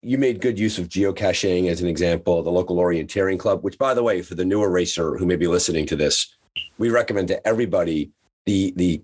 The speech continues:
cousin, the sibling, the brother, whatever you want to call it,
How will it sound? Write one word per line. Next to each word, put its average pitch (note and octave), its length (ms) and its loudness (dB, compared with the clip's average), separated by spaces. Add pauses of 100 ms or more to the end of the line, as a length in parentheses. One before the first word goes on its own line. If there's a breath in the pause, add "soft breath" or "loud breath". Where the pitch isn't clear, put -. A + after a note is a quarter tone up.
cousin, A#2+ 420 0
the F#2+ 80 0
sibling, G#2+ 440 0
the F#2 60 -2
brother, G2+ 280 0
whatever G2+ 240 0
you G#2+ 120 2
want F#2+ 160 0
to E2+ 60 -2
call F#2+ 340 2
it, E2 120 -8